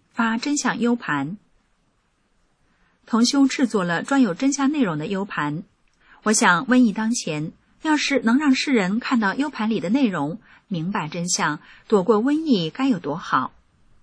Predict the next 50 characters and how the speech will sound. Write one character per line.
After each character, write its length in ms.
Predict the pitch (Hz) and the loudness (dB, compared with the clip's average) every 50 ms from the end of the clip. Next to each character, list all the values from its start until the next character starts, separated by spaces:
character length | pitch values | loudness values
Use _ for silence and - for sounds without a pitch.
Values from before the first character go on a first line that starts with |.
| _ _ _ _ _ _ _ _ _ _ _ _ _ _ _ | _ _ _ _ _ _ _ _ _ _ _ _ _ _ _
有 140 | - 269 247 | 6 8 8
了 140 | 240 233 226 | 8 8 6
这 100 | 311 302 | 4 2
个 80 | 262 262 | 2 2
念 220 | 294 285 247 202 | 2 2 0 0
头， 400 | 202 - 190 156 160 170 180 - _ - | -2 -2 -2 -2 -2 -2 -6 -8 _ 0
有 120 | 226 185 | 0 0
一 100 | 185 208 | 0 0
天 220 | - - 294 311 311 | -2 -4 -6 -2 -2
我 80 | 254 | -2
去 140 | - - 277 | -2 -2 -2
买 200 | 285 233 165 123 | -2 -2 -2 -4
菜， 340 | 247 - - 247 226 - - - _ _ _ _ _ _ _ _ _ | -8 -6 -6 -6 -6 -6 -8 -12 _ _ _ _ _ _ _ _ _
碰 140 | - 302 | -2 2
到 80 | 294 285 | 4 4
一 80 | 269 262 | 4 4
个 200 | - 269 269 277 | 4 2 2 2
卖 160 | 320 302 269 | 4 2 0
菜 200 | 262 - 311 285 | 0 0 -2 -2
的 80 | 262 | 0
小 200 | 240 - 214 214 | 0 0 0 0
伙 280 | 262 - - 165 139 131 | -2 -2 -2 -2 -4 -4
子， 240 | - 165 160 165 - _ _ _ _ _ _ _ _ | -4 -6 -6 -6 -8 _ _ _ _ _ _ _ _
以 120 | - 180 | -6 -4
前 300 | 175 - 220 202 214 233 | -2 -2 0 2 2 2
给 140 | 233 202 147 | 0 0 -2
他 180 | - - 220 247 | -4 -4 -4 -4
过 180 | 262 - 247 | -2 -2 -4
真 160 | 156 175 165 | -4 -4 -6
相 220 | 160 - 185 147 147 | -6 -6 -6 -6 -6
资 140 | - - 170 | -6 -6 -6
料， 260 | 165 151 139 131 - _ _ _ | -4 -4 -4 -6 -8 _ _ _
他 160 | - 269 262 | -2 0 0
也 80 | 196 | 0
做 160 | 156 - 202 156 | 0 -4 -6 -8
了 80 | 139 | -8
三 260 | - - 190 185 196 | -8 -8 -6 -6 -6
退。 300 | 208 - 240 190 147 - - _ _ _ _ _ _ _ _ _ _ _ _ _ _ _ _ _ _ _ | -6 -4 -4 -4 -4 -4 -8 _ _ _ _ _ _ _ _ _ _ _ _ _ _ _ _ _ _ _
他 140 | - - 208 | -8 -6 -2
问 220 | 220 240 220 202 180 | 0 0 0 0 0
我， 240 | 147 135 131 - - _ _ _ _ _ _ _ | 0 -2 -2 -2 -6 _ _ _ _ _ _ _
“有 160 | - 208 185 175 | -2 0 0 2
没 120 | 196 247 | 4 4
有 200 | 262 226 202 208 | 4 4 2 0
法 100 | - 185 | -2 -2
轮 160 | 147 147 151 | -2 -4 -4
功 160 | - 247 262 | 0 2 2
的 80 | 247 185 | 2 2
光 220 | - 233 240 262 | 0 0 -2 -2
盘， 360 | 254 - 175 147 147 151 190 | -2 -2 -2 -2 -2 -2 -4